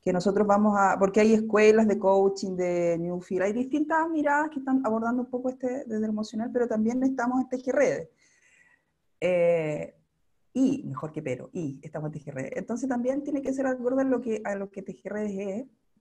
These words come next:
que, que está un poco más en, en, en la acción, a lo mejor estamos más un poco en, en, en el generando estas redes de,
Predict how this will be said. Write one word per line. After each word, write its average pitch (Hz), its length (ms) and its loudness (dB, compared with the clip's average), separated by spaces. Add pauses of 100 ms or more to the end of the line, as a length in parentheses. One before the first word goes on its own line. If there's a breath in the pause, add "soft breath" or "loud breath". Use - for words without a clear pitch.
(140)
que, 175 180 -12
que - 120 -14
está 208 100 -4
un 196 100 -6
poco 196 180 -6
más 196 220 -6
en, 180 160 -8
en, - 260 -12
en 165 180 -8
la 156 80 -4
acción, 254 680 -4
a - 40 -18
lo 208 60 -10
mejor - 140 -20
estamos 190 200 -10
más 190 140 -12
un - 40 -20
poco 185 260 -10
en, 180 180 -10
en, 175 280 -16 (760)
en 175 140 -8
el 170 160 -10
generando 180 560 -2
estas 208 320 -6
redes 214 640 -2
de, 180 800 -6